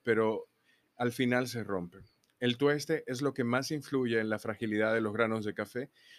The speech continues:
debido a los grandes cambios que se producen en la estructura celular del café durante ese proceso químico y mecánico también.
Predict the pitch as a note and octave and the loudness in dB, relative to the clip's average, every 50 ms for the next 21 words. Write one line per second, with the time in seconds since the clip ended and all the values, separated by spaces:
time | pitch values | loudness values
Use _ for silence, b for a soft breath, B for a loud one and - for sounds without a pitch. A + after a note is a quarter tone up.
0 | B B B A2 A2 A2 A#2 B2 B2+ B2 A#2 A2+ G#2+ G#2+ A2 A#2+ B2+ C3 C3+ B2+ | B B B 2 2 4 4 6 6 4 4 4 2 2 0 0 0 -2 -4 -4
1 | - C3 B2+ B2+ B2+ B2+ B2 A#2+ G#2+ A2+ G#2+ G2 G#2+ G#2+ G#2+ A#2 B2 A2+ A2+ A2 | -2 0 0 0 -2 -4 -4 -6 -8 -8 -6 -2 -2 -2 -2 -2 -4 -2 -2 -2
2 | G#2 G2+ - - G#2+ G2+ F2+ A#2 A#2 B2 A#2+ - A#2 G#2+ G2+ G#2+ G#2+ G#2 G#2+ G#2+ | -4 -4 -6 -6 -8 -6 -2 0 0 0 0 0 -2 -2 0 2 0 0 0 -2
3 | G2+ - G#2+ G2 A#2+ A#2 A2 A2 G#2 G#2 G2+ G2+ - A2 G#2+ G#2 - A#2 - G#2 | -4 -4 -4 -2 -2 0 0 0 0 0 -2 -2 -2 -4 -4 -4 -4 -6 -6 -6
4 | G2+ - A2+ G#2+ G2+ - G#2+ - - A2+ A#2 A#2+ B2+ B2 - D3 D#3 - - _ | -6 -4 -4 -4 -4 -4 -6 -6 -6 -4 -4 -4 -4 -6 -6 -8 -10 -10 -12 _
5 | b b b b b b G#2+ G#2 G#2 G2 G2+ G2+ - A2+ A2+ A2+ A2 - G#2+ F2+ | b b b b b b -4 -4 -2 -2 -2 -2 0 0 0 0 0 -2 -4 -4
6 | G2+ G2 G2+ G#2 A2 A#2+ B2 | -4 -4 -4 -4 -4 -4 -6